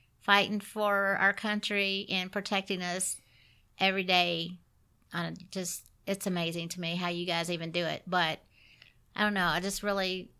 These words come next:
appreciate you guys so much, and I know everybody out there does, but we just wanna say an extra prayer for you, which we do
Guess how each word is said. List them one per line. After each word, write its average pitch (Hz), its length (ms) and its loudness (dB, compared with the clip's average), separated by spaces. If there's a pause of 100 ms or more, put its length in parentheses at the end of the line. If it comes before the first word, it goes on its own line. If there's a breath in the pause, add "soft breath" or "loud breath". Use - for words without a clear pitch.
(160)
appreciate 220 360 2
you 196 80 -2
guys 196 200 4
so 196 120 0
much, 196 280 2
and 196 80 -2
I 190 80 -2
know 190 160 -2
everybody 190 480 2
out 185 140 0
there 196 160 0
does, 180 420 0
but 165 160 -2
we 185 120 -4
just 196 180 -4
wanna 185 180 -4
say 180 380 -2
an 170 80 -2
extra 180 300 -2
prayer 180 260 -4
for 180 100 -8
you, 170 220 -6
which 180 220 -8
we 190 60 -6
do 180 300 -4